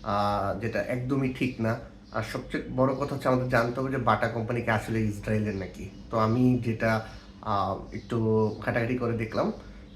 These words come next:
সেটা হচ্ছে যে বাটা আসলে ইসরায়েলি কোনো কোম্পানি না, সেটা একবারে ইসরায়েলে তার ইনভেস্টমেন্ট বা তাদের, আহ, বিজনেস ছিল যেটা এখন বাংলাদেশে আছে বা অন্য অন্য দেশে আছে। আর ডিরেক্টলি ইসরায়েলে বাটার কোনো বর্তমানে কোনো ইনভেস্টমেন্ট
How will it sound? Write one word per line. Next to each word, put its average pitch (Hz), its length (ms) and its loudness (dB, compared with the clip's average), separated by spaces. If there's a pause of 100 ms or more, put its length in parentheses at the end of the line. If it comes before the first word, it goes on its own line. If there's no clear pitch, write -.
সেটা 127 160 0
হচ্ছে 120 240 0
যে 127 80 4
বাটা 107 300 4
আসলে 117 280 0
ইসরায়েলি 110 400 0
কোনো 110 200 -2
কোম্পানি 110 460 -2
না, 104 240 -2 (400)
সেটা 113 200 -4
একবারে 147 480 -2
ইসরায়েলে 139 720 0 (280)
তার 143 260 6 (560)
ইনভেস্টমেন্ট 135 920 0
বা 113 360 4
তাদের, 110 440 4
আহ, 101 360 -2
বিজনেস 127 560 2
ছিল 113 180 2
যেটা 110 200 0
এখন 110 220 0
বাংলাদেশে 107 560 0
আছে 104 200 -2
বা 101 140 -2
অন্য 107 180 0
অন্য 104 220 -2
দেশে 107 260 0
আছে। 104 260 -4 (540)
আর 104 260 0
ডিরেক্টলি 151 580 2
ইসরায়েলে 139 600 4
বাটার 117 400 0
কোনো 123 200 -2
বর্তমানে 113 540 -2
কোনো 113 160 -2
ইনভেস্টমেন্ট 107 680 -2